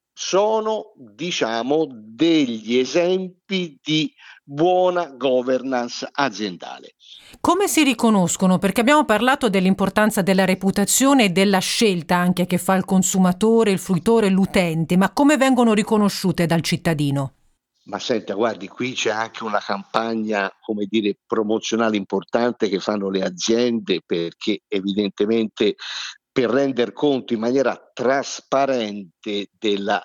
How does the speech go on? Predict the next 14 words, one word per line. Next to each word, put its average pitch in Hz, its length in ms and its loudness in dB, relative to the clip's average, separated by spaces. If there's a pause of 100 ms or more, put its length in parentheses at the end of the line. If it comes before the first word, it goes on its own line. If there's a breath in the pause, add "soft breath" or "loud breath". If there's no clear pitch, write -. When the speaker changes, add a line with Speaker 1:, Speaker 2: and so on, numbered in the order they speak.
Speaker 1:
della 98 320 -4
loro, 107 460 0 (280 loud breath)
come 107 260 -4
dire, 113 180 0
scelta 117 640 -2
di 101 120 -4
essere 104 380 -2
benefit. 90 680 -4 (280 loud breath)
Si - 180 0
riconoscono 185 640 0
perché 113 460 -4
devono 107 640 -4 (160)
averne 104 880 -2 (160 soft breath)
disposizione 135 1300 0